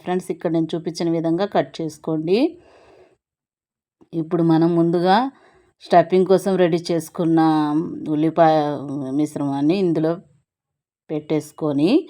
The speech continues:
ఆ తర్వాత మనం కో-, కోడిగుడ్లను బాయిల్ చేసుకున్నాం కదా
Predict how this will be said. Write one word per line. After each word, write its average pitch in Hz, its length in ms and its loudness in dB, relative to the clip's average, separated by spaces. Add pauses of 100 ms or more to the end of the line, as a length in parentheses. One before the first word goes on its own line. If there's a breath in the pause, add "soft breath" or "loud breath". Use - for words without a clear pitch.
(420 loud breath)
ఆ 160 40 2 (100)
తర్వాత 165 360 4 (140)
మనం 160 180 2 (120)
కో-, 160 400 0
కోడిగుడ్లను 165 680 0
బాయిల్ 160 180 2 (100)
చేసుకున్నాం 160 560 0
కదా 147 140 -2